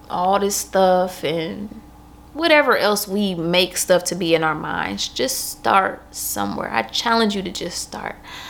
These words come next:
So I hope this is a little bit of encouragement to you all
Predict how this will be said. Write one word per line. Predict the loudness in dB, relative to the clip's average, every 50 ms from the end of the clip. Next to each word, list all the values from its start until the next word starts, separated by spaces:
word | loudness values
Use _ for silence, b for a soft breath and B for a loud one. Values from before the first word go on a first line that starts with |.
| B B B B
So | B 2 4 6 6 6 6 4 4 4
I | 2 2
hope | 2 0 -2 -2 -2
this | -2 -2 -2 -2
is | -2 0 0
a | 0 0 0
little | 0 0 0 2 2 2
bit | 2 4
of | 4 4 4 4
encouragement | 2 0 0 -2 2 4 4 4 4 2 0 0 -2 -2 -4 -6 -8
to | -8 -8 -6
you | -6 -4 0 4 6
all | 6 6 6 4 2 0 -4 -6